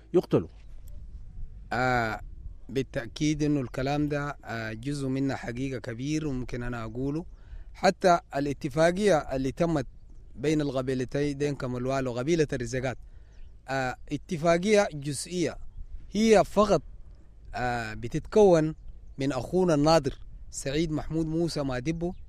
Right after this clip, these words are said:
Speaker 2: والعمد كعمد القبائل، آه،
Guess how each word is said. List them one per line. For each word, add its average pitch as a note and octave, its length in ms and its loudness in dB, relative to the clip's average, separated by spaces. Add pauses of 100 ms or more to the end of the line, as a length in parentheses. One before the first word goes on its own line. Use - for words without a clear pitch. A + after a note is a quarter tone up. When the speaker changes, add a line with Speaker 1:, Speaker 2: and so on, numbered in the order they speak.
(400)
Speaker 2:
والعمد B2 1040 0 (720)
كعمد C#3 500 2
القبائل، C3 560 2 (640)
آه، G#2+ 40 -10